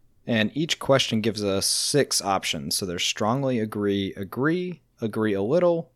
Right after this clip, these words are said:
disagree a little, disagree, and strongly disagree. So let's do it. Question number one. Things would get better if I had more money. Oh, hell yeah, strongly agree. Question two. I do not deserve a lot of money when others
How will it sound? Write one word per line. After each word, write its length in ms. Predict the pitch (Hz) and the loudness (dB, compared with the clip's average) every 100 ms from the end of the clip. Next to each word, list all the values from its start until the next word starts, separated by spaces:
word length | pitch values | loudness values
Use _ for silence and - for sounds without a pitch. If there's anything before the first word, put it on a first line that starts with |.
| _ | _
disagree 420 | - 233 123 117 104 | -2 0 0 0 0
a 80 | |
little, 380 | 95 90 85 87 | 0 -4 -6 -10
disagree, 560 | - 143 143 131 127 123 | -6 -4 -2 -2 -2 -2
and 160 | 101 101 | -2 -4
strongly 400 | - 92 85 80 | -4 -4 -4 -6
disagree. 640 | - - - 60 60 - _ _ _ | -6 -6 -8 -10 -10 -14 _ _ _
So 240 | - 113 104 | -2 2 4
let's 300 | 101 113 110 | 6 4 2
do 260 | 143 202 | 2 2
it. 180 | 185 - _ _ _ _ - | 2 -2 _ _ _ _ 0
Question 500 | 107 123 - 196 185 | 4 6 4 2 2
number 240 | 127 156 | 2 2
one. 460 | 127 107 120 - - _ _ _ _ | 2 2 2 -2 -12 _ _ _ _
Things 340 | - 131 190 - | -2 0 0 -2
would 120 | 139 | 0
get 200 | 127 92 | 0 2
better 320 | 113 123 143 | 4 4 4
if 200 | 98 104 | 2 0
I 80 | 95 | 0
had 320 | 95 107 117 | 2 0 0
more 200 | 107 110 | 0 -2
money. 520 | 101 98 107 85 101 - | 0 0 0 -2 -8 -6
Oh, 260 | 113 82 | -2 -2
hell 680 | - 101 - - - 127 92 | -4 -12 -18 -14 -8 -6 -4
yeah, 220 | 95 87 | -6 -6
strongly 640 | - - 113 117 120 117 85 | -6 -4 -2 -2 0 -2 -2
agree. 640 | 110 104 98 95 85 82 _ _ _ - _ - _ _ _ - | -6 -4 -2 -2 -4 -12 _ _ _ -20 _ -20 _ _ _ -4
Question 560 | 107 95 - 117 120 | 0 0 0 2 2
two. 420 | 127 233 269 104 - _ _ _ _ - | 2 0 0 -2 -8 _ _ _ _ -4
I 180 | 139 156 | 0 0
do 160 | 131 | 2
not 320 | 113 107 190 135 | 2 2 0 -2
deserve 380 | 107 110 107 | -2 2 2
a 100 | 101 | 2
lot 220 | 101 101 98 | 2 2 2
of 120 | 92 | -2
money 320 | 95 92 92 | -4 -4 -4
when 260 | 95 101 87 | -4 -4 -2
others 440 | 127 139 127 - | -2 0 -2 -4